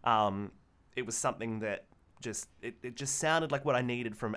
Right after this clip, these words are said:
some pop star at some point to remind me that pop songs can still sound like this. So it holds, it holds real, real joy in my heart. Um, the f-, hashtag shot on iPhone eleven video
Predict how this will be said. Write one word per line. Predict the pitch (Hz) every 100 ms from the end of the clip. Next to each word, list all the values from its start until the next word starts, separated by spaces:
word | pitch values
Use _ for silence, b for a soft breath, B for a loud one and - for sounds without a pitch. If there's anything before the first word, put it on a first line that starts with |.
| -
some | - - 160 131 123
pop | 117 110 -
star | 113 101
at | 98
some | - 127 110
point | 120 101 -
to |
remind | 117 110 123 131 135
me | 120
that | 110 107 98 123 B B B -
pop | 135 -
songs | 120 104
can | - 139 113
still | - 110
sound | 101 107 101
like | 101 87
this. | - 95 - - - - B B
So | - 117 107 110 - - - - _ _ - -
it | 139
holds, | 139 151 143 - 143
it | 143
holds | 120 120 107
real, | 131 139 139
real | - 123 117 104
joy | 113 120 107
in | 104
my | 101
heart. | 98 110 123 190 - B B B
Um, | 127 117 117 110 - - - -
the | 135 127 117 - -
f-, | - - - - 135 151
hashtag | - 123
shot | - 135 123
on | 120
iPhone | 107 104 113 104
eleven | 101 107 98 95 98 b b b
video | 120 107 104 98 92